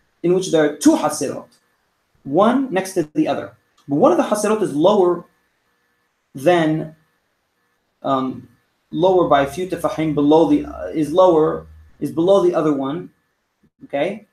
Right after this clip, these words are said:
And there's a ten tefahim wall in between them that is connected. So it's lower than by at least ten tefahim below the other haser. One haser is below the other haser by at least ten tefahim. And there's a wall in between them that is connected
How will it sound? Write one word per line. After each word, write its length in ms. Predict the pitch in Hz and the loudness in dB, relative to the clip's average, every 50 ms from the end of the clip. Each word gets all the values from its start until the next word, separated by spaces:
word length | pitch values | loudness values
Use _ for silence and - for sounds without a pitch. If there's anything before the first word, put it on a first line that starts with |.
| _ _ _ _ _ 147 | _ _ _ _ _ -6
And 120 | 151 160 | -4 -4
there's 160 | 160 156 147 | -4 -4 -6
a 100 | 156 160 | -8 -10
ten 220 | - - 208 214 214 | -8 -6 -6 -6 -4
tefahim 440 | 220 214 - - - 175 175 165 156 | -6 -6 -6 -6 -6 -4 -4 -4 0
wall 520 | 147 170 190 202 196 180 170 160 - - 165 | 2 4 4 6 6 6 4 4 2 -2 -4
in 100 | 156 139 | -4 -4
between 420 | 143 - - - 180 175 165 156 | -6 -8 -6 -2 0 0 0 0
them 160 | 147 139 143 143 | 0 -2 -2 -2
that 100 | 139 135 | -4 -6
is 100 | 127 - | -8 -6
connected. 340 | - 147 135 123 127 147 | -6 -6 -6 -6 -8 -8
So 100 | 143 156 151 | -6 -6 -6
it's 100 | 139 147 | -4 -2
lower 220 | 175 196 190 190 160 | 0 2 2 2 0
than 160 | 151 151 - | -2 -2 0
by 160 | 151 127 - | 0 0 0
at 100 | - 160 | 0 -2
least 380 | 165 190 202 - - - - - | -4 -4 -4 -8 -10 -10 -6 -4
ten 140 | 160 147 | -4 -4
tefahim 420 | 151 147 - 143 143 - 143 143 139 | -4 -6 -8 -8 -6 -6 -6 -6 -4
below 320 | 139 135 131 135 135 131 | -4 -2 -2 0 0 -2
the 180 | 123 123 120 120 - | -2 -6 -6 -6 -4
other 180 | 131 127 123 - | -4 -4 -4 -4
haser. 400 | 113 110 - - - 123 139 147 | -4 -6 -6 -6 -4 -4 -4 -4
One 120 | 139 135 - | -4 -6 -6
haser 300 | - 123 - - 143 131 | -6 -6 -4 -4 -4 -4
is 80 | 123 | -4
below 280 | 117 120 123 127 135 127 | -4 -4 -2 -2 0 0
the 120 | 131 135 | 0 -2
other 120 | - 127 123 | -2 -2 -4
haser 220 | - - - 135 123 | -6 -8 -10 -6 -4
by 80 | 123 | -2
at 60 | - | -2
least 160 | 147 147 - - | -2 -4 -4 -6
ten 100 | 135 - | -10 -10
tefahim. 720 | - - - - - - - - 175 220 254 233 240 - - _ - - - - - - _ _ _ _ _ _ _ _ _ - | -10 -14 -20 -20 -20 -8 -2 2 4 6 4 4 2 -2 -10 _ -20 -20 -20 -20 -20 -20 _ _ _ _ _ _ _ _ _ 2
And 360 | 208 240 254 269 254 247 233 | 4 4 6 6 6 6 6
there's 140 | 220 202 180 | 6 6 6
a 80 | 196 185 | 4 4
wall 540 | 185 208 254 277 277 247 226 220 214 - | 6 6 6 8 8 8 6 4 2 0
in 120 | 190 190 175 | 0 -2 -2
between 380 | 170 170 - - 220 226 220 | -2 -4 -4 0 2 4 4
them 300 | 196 175 175 185 185 - | 4 2 0 -2 -4 -4
that 120 | - 175 170 | -2 -2 -2
is 120 | 165 - | -2 -4
connected 640 | - 180 170 185 190 - - - 160 156 160 165 | -4 -4 -2 -2 -2 -2 -2 -2 -2 -2 -2 -6